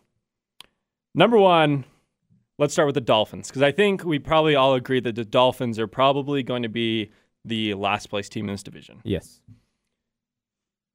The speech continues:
Speaker 1: Your thoughts on the Dolphins? Do you think that they are competitive this year? Do you think they're still a couple of years away? I mean, obviously, Brian Flores is building something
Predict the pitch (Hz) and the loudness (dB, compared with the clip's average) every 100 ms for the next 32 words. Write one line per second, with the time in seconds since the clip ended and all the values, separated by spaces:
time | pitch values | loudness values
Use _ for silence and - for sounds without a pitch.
0 | _ _ _ _ _ - 143 139 - 165 | _ _ _ _ _ -2 2 2 4 4
1 | 214 220 190 185 170 180 165 - 127 147 | 6 4 4 4 4 2 0 -4 -4 0
2 | 139 - - 180 208 196 147 151 151 147 | 0 0 2 2 2 -2 0 2 2 4
3 | 131 113 104 - 196 220 214 214 - 208 | 2 0 -4 0 0 2 -2 -2 0 0
4 | 180 139 123 147 143 127 - 143 127 131 | 0 -4 -2 -2 -2 -6 -2 0 0 -2
5 | 127 123 113 110 123 156 170 170 - - | 0 0 0 0 4 4 4 0 -8 0
6 | 156 175 180 160 131 151 127 - 143 123 | 2 4 2 0 2 2 2 2 2 2
7 | 113 139 135 123 127 117 120 113 113 | 0 0 2 0 -2 -2 -2 -2 -4